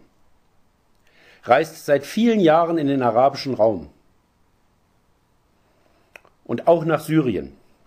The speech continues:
Und er kommt gerade jetzt aus den Städten zurück, aus denen uns unsere Medien tagtäglich berichten. Und er sagt, die Hälfte der Meldungen ist falsch.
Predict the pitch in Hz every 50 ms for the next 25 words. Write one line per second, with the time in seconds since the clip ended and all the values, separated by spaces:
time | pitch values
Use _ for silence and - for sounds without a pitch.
0 | _ _ - - - - - - 123 151 147 - 185 175 175 - 165 147 135 127
1 | 151 170 208 226 220 185 147 160 190 190 - - - - - 120 123 123 - -
2 | 170 175 202 202 - - - - 170 170 175 170 - - 135 131 165 190 - -
3 | - _ _ _ _ _ _ _ _ _ _ _ _ _ _ _ _ - 120 -
4 | - - 160 165 185 202 196 165 170 156 160 - 165 151 139 131 147 139 143 151
5 | 175 208 190 180 180 175 180 - - 170 165 170 - - - 156 156 156 - -
6 | 139 131 - - - - - - 120 110 117 120 - - - 127 120 117 127 123
7 | 110 110 117 131 175 208 - - - - - _ _ _ _ _ _ _ _ _
8 | _ _ _ - - - - _ _ - 143 135 151 190 208 220 214 - - 170
9 | 170 131 131 - 160 165 160 160 160 156 156 156 160 156 123 123 - - - 143
10 | 151 123 92 - - -